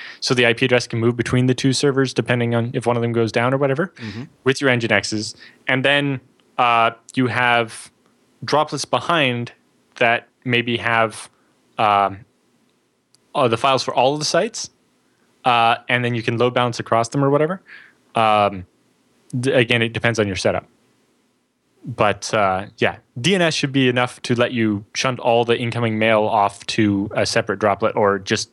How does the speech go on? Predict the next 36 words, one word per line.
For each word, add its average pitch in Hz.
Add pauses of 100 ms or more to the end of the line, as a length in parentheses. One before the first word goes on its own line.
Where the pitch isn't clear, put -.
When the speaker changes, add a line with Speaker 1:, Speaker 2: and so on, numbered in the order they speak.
(120)
Speaker 1:
the 104
third 120
of 107
the 104
three 117
droplets 104
or 107
whatever, 101
however 101
you 104
wanna 95
do 104
it. 101 (400)
'Cause, 120
yeah, 101
setting 131
up 117
three 127
mail 107
servers 98
is 95
probably 101
overkill. 139
Speaker 2:
Yeah. 127
Speaker 1:
Al-, 170 (120)
you 143
probably 190
do 180
wanna 156
backup 135
M 190
X -
anyway, 226 (460)
uh, 120 (280)
which, - (340)
uh, 101